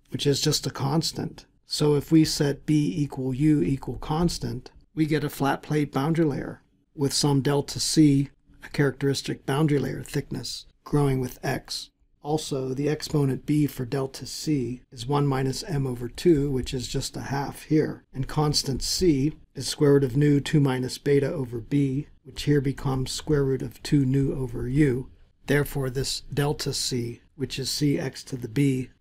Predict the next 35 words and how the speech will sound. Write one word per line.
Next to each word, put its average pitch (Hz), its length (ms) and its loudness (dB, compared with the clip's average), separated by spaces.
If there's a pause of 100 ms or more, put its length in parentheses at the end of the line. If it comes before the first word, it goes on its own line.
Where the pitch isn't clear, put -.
becomes 135 340 -2
square 151 280 2
root 143 140 4
of 127 160 -8
two 147 220 2
nu 139 240 4
x 143 260 -6
over 120 240 -6
u. 135 380 0 (720)
Our 135 120 0
similarity 147 720 2
variable 123 640 -4
eta, 147 420 -2 (240)
which 135 220 -6
is 123 140 -6
y 135 240 0
over 123 180 -6
delta 123 440 -6
c, 143 500 0 (240)
thus 127 220 -4
becomes 123 600 -6
y 135 460 -2 (180)
square - 280 0
root 139 160 4
of 120 120 -6
u 143 360 2
over 127 340 -2
two 139 360 2
nu 131 260 0
x. - 480 -4 (440)
And 139 160 0
the 135 60 -2
Faulkner 147 460 -2
Scan 139 440 0
similarity 139 920 0